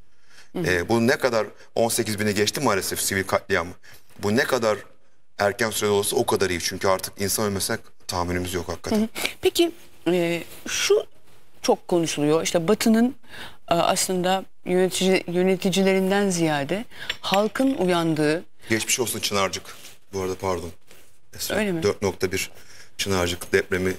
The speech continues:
Speaker 2: altyazı görüyoruz da.
Speaker 1: Çok geçmiş olsun. Evet.
Speaker 2: Evet. Pardon, affedersin.
Speaker 1: Çok geçmiş olsun. Onu da
Speaker 2: Lafını
Speaker 1: söyleyelim.
Speaker 2: böldüm.
Speaker 1: Bu arada, e, Rabbim korusun ama sizin depremle ilgili,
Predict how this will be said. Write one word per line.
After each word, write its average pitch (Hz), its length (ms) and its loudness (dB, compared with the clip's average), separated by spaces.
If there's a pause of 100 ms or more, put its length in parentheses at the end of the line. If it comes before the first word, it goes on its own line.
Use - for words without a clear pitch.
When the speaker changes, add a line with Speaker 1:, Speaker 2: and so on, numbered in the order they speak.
(100)
Speaker 2:
altyazı 90 360 0
görüyoruz 90 400 2
da. 98 60 0
Speaker 1:
Çok 208 180 2
geçmiş - 320 0
olsun. 160 420 -2
Evet. 170 160 2
Speaker 2:
Evet. - 300 -4 (460)
Pardon, 92 280 2 (140)
affedersin. 82 480 -6 (100)
Speaker 1:
Çok - 180 -10
geçmiş - 320 -6
olsun. 160 260 -4
Onu 180 60 -4
da 175 40 -2
Speaker 2:
Lafını 175 120 0
Speaker 1:
söyleyelim. 170 320 2
Speaker 2:
böldüm. 208 100 0
Speaker 1:
Bu 202 60 4
arada, 196 300 2 (920)
e, 170 640 4
Rabbim 196 300 4
korusun 185 400 2
ama 202 240 0
sizin 196 420 0
depremle 190 420 4
ilgili, 170 340 2